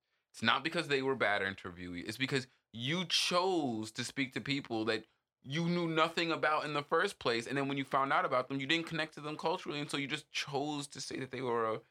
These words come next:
they were lacking of intellect or, or anything to say or b-, the ability to articulate themselves. And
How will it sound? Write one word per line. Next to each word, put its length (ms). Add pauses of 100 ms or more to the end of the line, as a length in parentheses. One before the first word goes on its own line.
(180)
they 100
were 400
lacking 420
of 160
intellect 560
or, 180
or 200
anything 420
to 140
say 300
or 140
b-, 180
the 180
ability 460
to 140
articulate 600
themselves. 360
And 200